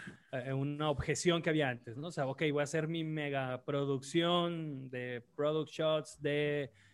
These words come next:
eh, platillos o de lo que sea, y lo voy a subir y se va a ver horrible.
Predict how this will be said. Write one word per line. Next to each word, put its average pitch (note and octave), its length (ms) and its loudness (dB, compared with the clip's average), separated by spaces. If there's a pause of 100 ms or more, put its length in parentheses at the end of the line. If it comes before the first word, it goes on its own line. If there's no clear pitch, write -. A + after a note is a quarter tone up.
(180)
eh, B2 280 -6
platillos F3+ 640 2
o C3+ 160 0
de C3 100 0
lo B2 100 0
que C3+ 100 -4
sea, G3 360 4 (360)
y D3 100 -2
lo C#3 80 2
voy D3 140 6
a D3+ 80 6
subir G#3 320 2
y G3 40 -2
se D3+ 80 0
va C#3+ 60 6
a D3 40 6
ver D#3+ 120 6
horrible. D#3+ 500 4